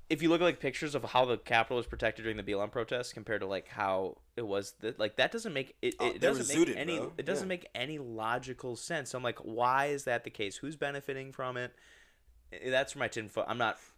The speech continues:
Speaker 1: QAnon. I was joking at the beginning of this podcast.
Speaker 2: Yeah. <laughs>
Speaker 1: Just, just, just jokes. But my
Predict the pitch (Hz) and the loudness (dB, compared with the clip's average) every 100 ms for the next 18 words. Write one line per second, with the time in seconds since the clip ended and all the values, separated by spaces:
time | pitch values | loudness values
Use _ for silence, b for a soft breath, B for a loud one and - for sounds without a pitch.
0 | 123 - 117 95 92 82 87 87 - 107 | -16 -4 -2 -2 -4 -8 -8 -10 -14 -2
1 | 120 107 107 95 98 90 80 92 95 67 | 2 2 0 -8 -6 -8 -10 -8 -6 -6
2 | - 110 - - - - - - 110 - | -4 -2 -2 -6 -14 -8 -6 -4 -4 -4
3 | 123 127 - - 123 - 123 104 - - | 0 0 -2 -6 -6 0 4 4 2 6
4 | 170 143 127 | 6 8 4